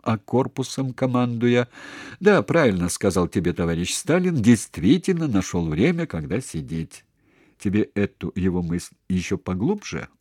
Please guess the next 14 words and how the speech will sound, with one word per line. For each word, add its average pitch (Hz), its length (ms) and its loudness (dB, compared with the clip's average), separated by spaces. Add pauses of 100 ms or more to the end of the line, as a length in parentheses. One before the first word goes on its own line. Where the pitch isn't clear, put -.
обдумать 90 680 -4
надо. 85 380 -6 (880)
Видишь, 202 280 0
как 92 220 -2
он 92 80 0
вопрос 107 380 2
поставил. 78 640 -4 (200)
А 117 120 0
нам 202 200 0
и 214 40 0
в 196 80 -4
голову 185 340 2
не 160 120 -2
приходило. 85 720 0